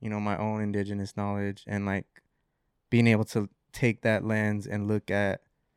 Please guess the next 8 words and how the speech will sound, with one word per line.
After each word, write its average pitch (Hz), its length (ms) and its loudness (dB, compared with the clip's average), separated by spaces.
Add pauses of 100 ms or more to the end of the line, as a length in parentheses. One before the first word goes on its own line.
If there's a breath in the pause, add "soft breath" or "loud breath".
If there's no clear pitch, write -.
(640)
you 110 160 -2
know, 98 380 -2 (320)
pre-Christianity, 107 2000 -2
pre-colonization, 104 1500 -2 (800)
European 107 840 0 (180)
shit. 98 440 -4
And, 101 320 -8
yeah, 107 340 0